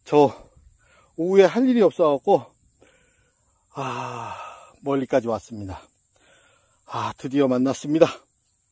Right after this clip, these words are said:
너무 이쁜 놈을 만났습니다. 여기는 지금 구백오십 고지 정도 되고요. 아,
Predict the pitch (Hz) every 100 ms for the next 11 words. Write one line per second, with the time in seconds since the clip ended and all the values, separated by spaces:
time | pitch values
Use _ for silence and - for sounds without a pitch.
0 | _ _ _ _ _ _ _ - 165 214
1 | 226 190 214 202 190 165 175 165 190 180
2 | 135 - _ _ _ - 165 170 170 156
3 | 156 151 - 165 175 165 147 _ - 170
4 | 185 - - 165 139 139 139 139 117 110
5 | 180 156 - _ _ _ _ _ _ _
6 | _ _ _ _ 127 139 - - - -